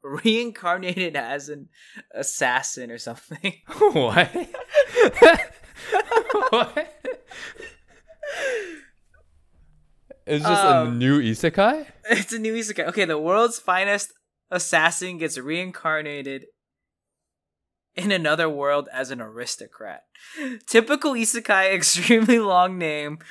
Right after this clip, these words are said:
Speaker 1: reincarnated as something else in another world.
Speaker 2: Oh, wait, I see it. Oh, no.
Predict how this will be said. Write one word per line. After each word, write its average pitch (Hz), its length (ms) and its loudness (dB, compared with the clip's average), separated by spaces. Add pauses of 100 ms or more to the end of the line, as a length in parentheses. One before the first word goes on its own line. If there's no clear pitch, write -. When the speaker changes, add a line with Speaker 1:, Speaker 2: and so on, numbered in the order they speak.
(140)
Speaker 1:
reincarnated 175 920 2
as 180 160 2
something 165 380 -2
else 156 340 0
in 151 120 -6
another 147 360 -2
world. 131 480 -4 (560)
Speaker 2:
Oh, 165 320 6
wait, 165 200 6
I 147 120 6
see 175 480 -4
it. 123 220 2
Oh, 151 360 0
no. 156 1300 2